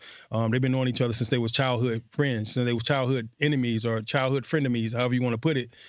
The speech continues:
And, um, they, they went up and they both went to college around the same time, played ball, both of 'em. Lamar got drafted first round. Huntley got, was an undrafted free agent out, out of Utah.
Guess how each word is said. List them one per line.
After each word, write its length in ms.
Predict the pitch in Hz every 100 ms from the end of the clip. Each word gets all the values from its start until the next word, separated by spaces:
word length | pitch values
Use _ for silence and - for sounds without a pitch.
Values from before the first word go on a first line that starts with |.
| - - -
And, 180 | 123
um, 360 | 123 123 120 117
they, 200 | 123 127
they 200 | 135 123
went 240 | 131 127 135
up 160 | 131
and 80 | 123
they 60 | 117
both 260 | 110 127
went 140 | 127 117
to 60 |
college 300 | 117 123 120
around 200 | 120 120 117
the 40 |
same 280 | 120 120 113
time, 340 | 120 120 120
played 260 | 117 123 117
ball, 280 | 113 120 113
both 260 | 120 117
of 100 | 117
'em. 260 | 120 117 113
Lamar 320 | 113 120 123
got 200 | 120 117
drafted 300 | 123 123 117
first 260 | 131 120 123
round. 260 | 120 120
Huntley 280 | 117 120 120
got, 260 | 117 117 117 - -
was 140 | 127 117
an 80 |
undrafted 400 | 113 120 123 117
free 180 | 113 123
agent 320 | 117 120 113
out, 140 | 113 117
out 160 | 117
of 80 | 113
Utah. 460 | 117 123 127 117